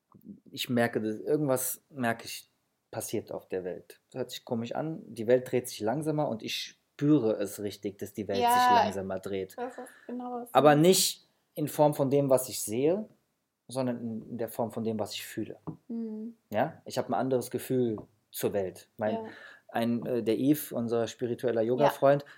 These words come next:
Speaker 1: vielleicht auch Arian, wenn du's hörst,
Speaker 2: <laughs>
Speaker 1: ähm,
Speaker 2: Der
Speaker 1: du hast,
Speaker 2: hört's
Speaker 1: du hast mir
Speaker 2: bestimmt.
Speaker 1: das Frequenzwasser empfohlen, ähm, was ich auch fleißig trinke. Danke an der Stelle, Sankt Leonhard, große Empfehlung an alle. Ähm, und du hast mir gesagt, das Wasser, das Wasser hat eine geile Frequenz.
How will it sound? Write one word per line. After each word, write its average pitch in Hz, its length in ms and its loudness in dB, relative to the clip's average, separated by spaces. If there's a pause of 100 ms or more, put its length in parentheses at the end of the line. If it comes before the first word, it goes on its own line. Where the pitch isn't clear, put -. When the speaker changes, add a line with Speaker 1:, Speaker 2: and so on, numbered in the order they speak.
Speaker 1:
vielleicht 120 280 4
auch 113 60 2
Arian, 135 440 8
wenn 135 100 0
du's 131 200 -6
hörst, 139 280 4
Speaker 2:
<laughs> 330 340 2
Speaker 1:
ähm, 135 760 10
Speaker 2:
Der 220 120 2
Speaker 1:
du 247 60 12
hast, 269 140 4
Speaker 2:
hört's - 80 -16
Speaker 1:
du 147 100 10
hast 139 160 8
mir 147 100 6
Speaker 2:
bestimmt. 143 180 10
Speaker 1:
das 135 120 6
Frequenzwasser 147 760 6
empfohlen, 160 720 4
ähm, 127 720 0
was 127 200 -2
ich - 80 -2
auch 120 120 0
fleißig 123 380 -2
trinke. 139 340 0
Danke 135 320 2
an 127 100 -2
der 131 100 0
Stelle, 135 340 0
Sankt 117 280 -4
Leonhard, 131 520 0
große 117 260 -4
Empfehlung 127 440 -2
an 135 80 -4
alle. 143 420 2
Ähm, 113 380 0 (300)
und 143 120 -10
du 143 60 6
hast 147 140 2
mir 147 80 2
gesagt, 131 260 4
das - 160 -8
Wasser, 131 360 0
das 120 140 -10
Wasser 127 240 0
hat 127 140 -4
eine 117 180 -4
geile 117 320 2
Frequenz. - 720 0